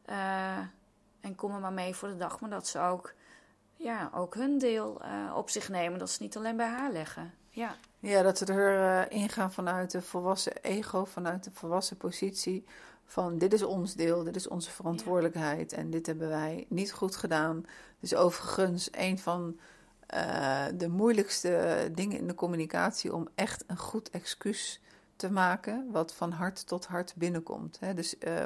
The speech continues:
Speaker 2: wat jij zegt, hè, hij heeft al een keer sorry gezegd. Heel herkenbaar, ik zie het ook heel vaak, eh,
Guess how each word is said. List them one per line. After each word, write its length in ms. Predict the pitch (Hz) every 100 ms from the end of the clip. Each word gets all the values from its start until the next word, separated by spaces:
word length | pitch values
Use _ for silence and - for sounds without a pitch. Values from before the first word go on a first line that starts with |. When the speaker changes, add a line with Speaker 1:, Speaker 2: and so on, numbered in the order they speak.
| 185
Speaker 2:
wat 160 | 170
jij 140 | 170 170
zegt, 320 | 185 202 -
hè, 80 | 196
hij 120 | 202
heeft 160 | 175 156
al 60 |
een 60 | 165
keer 220 | 165 170
sorry 320 | - 180 202
gezegd. 600 | 190 185 - 285 - - - - - - _
Heel 400 | 165 190 196 185
herkenbaar, 520 | 165 165 196 190 185
ik 80 | 180
zie 140 | 165
het 100 | 165
ook 120 | 156
heel 180 | - 165
vaak, 380 | 160 156 165 -
eh, 200 | 160